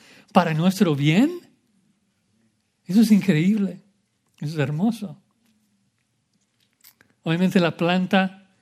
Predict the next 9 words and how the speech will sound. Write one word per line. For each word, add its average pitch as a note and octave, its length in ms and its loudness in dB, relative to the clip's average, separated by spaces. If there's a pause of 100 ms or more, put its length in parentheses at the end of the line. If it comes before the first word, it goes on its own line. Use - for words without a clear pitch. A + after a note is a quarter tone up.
simbolizaba D#3+ 720 -2
la D3+ 160 0
gracia F3 400 0
de E3+ 60 -4
Dios, F3+ 240 -2
ahora D#3+ 420 -4 (140)
el D3+ 100 -10
gusano E3 460 -6
simboliza C#3+ 880 -10